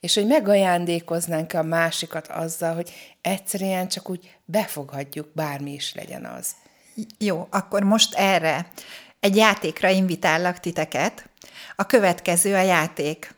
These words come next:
Speaker 1: Na.
Speaker 2: Képzelje el mindenki, hogy most az utcán vagyunk.
Speaker 1: Aha.
Speaker 2: Mi teljesen idegenek vagyunk,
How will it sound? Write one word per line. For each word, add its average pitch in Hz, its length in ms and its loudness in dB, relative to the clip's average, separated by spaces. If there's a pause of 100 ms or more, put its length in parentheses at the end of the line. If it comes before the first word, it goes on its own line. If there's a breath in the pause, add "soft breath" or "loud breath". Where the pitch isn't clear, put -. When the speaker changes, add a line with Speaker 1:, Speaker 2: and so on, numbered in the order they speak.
(340)
Speaker 1:
Na. 180 300 -4 (320 soft breath)
Speaker 2:
Képzelje 190 560 4
el 180 180 4
mindenki, 175 840 -2 (320 soft breath)
hogy 220 140 0
most 233 220 6
az 226 120 4
utcán 185 460 2
vagyunk. 165 460 0
Speaker 1:
Aha. 175 140 -4
Speaker 2:
Mi 330 140 2
teljesen 214 520 4
idegenek 175 520 2
vagyunk, 208 560 -2